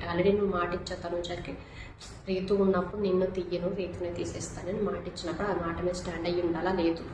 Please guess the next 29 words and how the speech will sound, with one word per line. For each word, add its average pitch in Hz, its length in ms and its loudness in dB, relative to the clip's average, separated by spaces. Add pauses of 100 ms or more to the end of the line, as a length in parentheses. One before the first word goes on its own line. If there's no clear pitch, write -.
(600)
అది 180 320 0
అన్ని 175 240 2
గ్రడ్జ్ 175 380 0
మనసులో 165 400 -2
పెట్టుకొని 170 380 -4
చేసేసింది." 170 640 -4 (480)
Already 185 340 4
ఫస్ట్ 185 280 -4
ఆ 185 40 -6
అమ్మాయి 180 300 0
హింట్లు 180 380 -2
ఇచ్చినప్పుడు 190 460 -2
ఎవరెవరికి 180 500 -2
ఏమి 175 120 -6
హింట్లు 175 340 -2
ఇచ్చింది, 175 460 2 (960)
తనకి, 180 320 2 (240)
ఇమాన్యుయల్కి 175 520 4
ఎవరైతే 170 360 0
సపోర్ట్ 175 420 -2
చేస్తున్నారో 175 380 -4
వాళ్ళకి 170 240 0
వచ్చి, 175 220 -2 (540)
"త-, 170 220 -12
ఫస్ట్ - 360 0
తనుజని 170 540 0
తీసేసేయండి" 170 680 -2
అని 220 160 0
చెప్పేస్తుంది. - 800 0